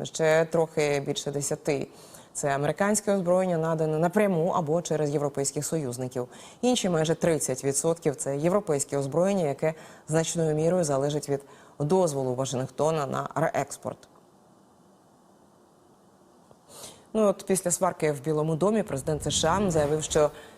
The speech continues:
Вашингтон не збирається підтримувати війну безкінечно. Трамп відкрито поставив ультиматум: "Або ви закінчуєте війну, або воюєте далі без карт у руках, і ми подивимося, що у вас вийде".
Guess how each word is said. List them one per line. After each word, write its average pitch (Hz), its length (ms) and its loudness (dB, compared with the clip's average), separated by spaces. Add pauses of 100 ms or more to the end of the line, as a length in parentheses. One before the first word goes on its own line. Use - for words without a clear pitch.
(140)
Вашингтон 185 800 2
не 190 180 4
збирається 151 640 2
підтримувати 151 800 2
війну 143 440 2 (280)
безкінечно. 160 1080 0
Трамп 147 300 0 (800)
відкрито 160 400 0
поставив 135 520 0
ультиматум: 180 680 0 (380)
"Або 165 280 2
ви 165 340 4
закінчуєте 151 600 0
війну, 151 480 2
або 147 360 2 (140)
воюєте 156 500 2
далі 147 360 0 (280)
без 156 300 2
карт 147 300 -2
у 147 40 -2
руках, 139 460 -2
і 160 220 -2
ми 147 240 -4
подивимося, 147 640 -2
що 135 220 -6
у 131 100 0
вас 113 240 -2
вийде". 110 320 -4